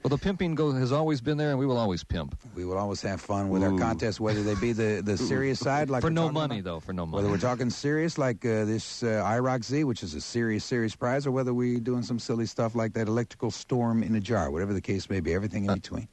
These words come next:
Speaker 1: another interesting, uh, contest that we had here at, at the station was the, um, was the auction, Shelley.
Speaker 3: Oh, the celebrity auction?
Speaker 2: The celebrity auction. I know nothing about this. What,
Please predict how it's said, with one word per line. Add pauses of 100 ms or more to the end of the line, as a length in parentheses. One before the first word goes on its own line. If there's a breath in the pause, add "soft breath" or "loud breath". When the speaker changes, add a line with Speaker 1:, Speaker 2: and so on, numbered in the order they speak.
Speaker 1:
another
interesting,
uh, (460)
contest
that
we
had
here
at, (200)
at
the
station
was
the,
um, (560)
was
the
auction, (240)
Shelley.
Speaker 3:
Oh,
the
celebrity
auction?
Speaker 2:
The
celebrity
auction.
I
know
nothing
about
this.
What,